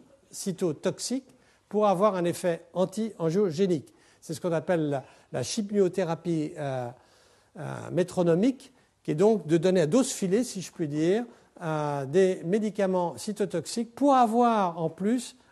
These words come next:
un effet anti-angiogénique. D'autres cellules que les cellules endothéliales peuvent être aussi ciblées. Là, on a vu que le V E G F agit essentiellement sur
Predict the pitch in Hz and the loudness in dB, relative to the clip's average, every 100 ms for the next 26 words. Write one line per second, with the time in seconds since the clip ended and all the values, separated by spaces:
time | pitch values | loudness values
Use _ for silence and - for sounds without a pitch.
0 | - 165 165 - 196 208 226 - _ _ | -4 0 2 2 2 2 2 -8 _ _
1 | _ - 175 175 214 233 - 196 185 180 | _ -2 -2 -2 -4 -4 -2 0 2 2
2 | 160 120 - _ _ _ _ _ _ _ | 0 -4 -12 _ _ _ _ _ _ _
3 | _ _ _ 202 311 - 247 240 302 277 | _ _ _ 6 6 6 4 6 6 4
4 | 220 208 175 - 214 202 196 196 - 185 | 4 4 4 2 4 4 4 4 2 0
5 | 196 254 254 - 190 160 - 185 185 - | 2 0 0 -2 -4 -2 0 0 -2 -8
6 | - 165 - 190 - 170 143 117 - _ | -2 -2 -2 -4 -4 -4 -4 -8 -12 _
7 | _ _ 170 214 190 175 220 185 156 180 | _ _ 2 4 4 4 2 0 4 6
8 | 185 151 190 185 - - - _ _ _ | 4 4 2 2 -2 -20 -20 _ _ _
9 | - - 139 143 156 156 - 180 180 190 | -16 -6 -4 -2 -2 -2 -4 -4 -2 -2
10 | - 170 156 151 139 - 156 147 127 | -2 -4 -2 -2 -6 -8 -4 -4 -4